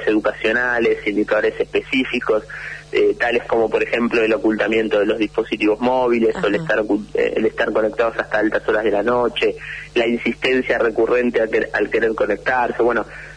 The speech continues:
Speaker 1: son indicadores específicos que, alternados con cambios repentinos en, <clears throat> en la conducta y en el humor, las fluctuaciones de, de los esta-, de los estados de ánimo, la baja en el rendimiento escolar, etcétera, y indicadores más bien,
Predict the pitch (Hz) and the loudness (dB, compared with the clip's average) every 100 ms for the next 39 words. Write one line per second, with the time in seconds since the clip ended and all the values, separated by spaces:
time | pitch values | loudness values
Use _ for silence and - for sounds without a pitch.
0 | - 131 131 135 131 127 131 131 127 123 | -6 0 2 2 2 2 0 0 -2 -2
1 | - - 302 127 - 117 110 113 131 135 | -2 -2 0 0 0 -2 0 0 0 0
2 | 123 113 110 110 113 113 113 - - 110 | 0 0 -2 0 0 2 0 0 -4 -2
3 | 110 110 120 113 - - - 185 165 - | 0 0 0 2 0 -2 -2 0 0 -2
4 | - - - 120 113 113 113 113 113 107 | -12 -6 0 2 2 2 2 2 0 2
5 | 107 110 127 139 131 123 120 117 - 110 | 2 2 4 2 2 2 2 0 0 0
6 | 107 - - 120 117 110 92 - - - | 0 -2 0 0 2 2 2 2 2 0
7 | - - - - 107 101 110 - 110 113 | -4 -4 -2 0 0 0 -2 0 0 0
8 | 123 123 117 113 107 110 110 104 104 101 | 0 0 0 2 2 0 0 0 0 0
9 | 101 101 - - 110 113 113 110 - - | 2 0 -2 -2 0 2 0 0 -2 -2
10 | 113 113 107 110 107 - - - 110 107 | -2 0 2 2 2 0 -2 0 0 0
11 | 107 117 110 | -2 0 0